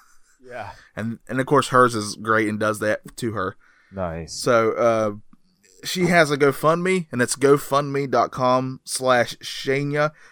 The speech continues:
Speaker 2: That's S H A N Y N A, uh, dash ism, I O, I mean, I S O M. Uh, she's taking donations to this day.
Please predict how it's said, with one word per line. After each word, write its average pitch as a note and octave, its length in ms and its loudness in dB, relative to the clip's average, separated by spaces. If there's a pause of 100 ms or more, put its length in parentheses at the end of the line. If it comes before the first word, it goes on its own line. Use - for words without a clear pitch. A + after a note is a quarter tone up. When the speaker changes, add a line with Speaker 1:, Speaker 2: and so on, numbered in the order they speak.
Speaker 2:
That's A2 240 -4
S C3+ 300 2
H D3+ 300 2
A E3 260 4
N C#3+ 480 0 (360)
Y A#2+ 260 4
N D3 180 -2
A, A#2 320 -2 (260)
uh, G#2 140 -4
dash A#2+ 560 0
ism, A2+ 500 -2 (120)
I A2 280 -2
O, A2 320 0 (200)
I G#2+ 40 -12
mean, G#2+ 140 -6
I G#2 200 0
S G#2 220 -4
O G#2+ 100 -6
M. G#2 280 -6 (680)
Uh, F#2+ 100 -8
she's A#2+ 160 -8
taking D3 220 2
donations C3 420 0
to B2+ 60 -6
this A2 200 -6
day. G#2+ 400 -2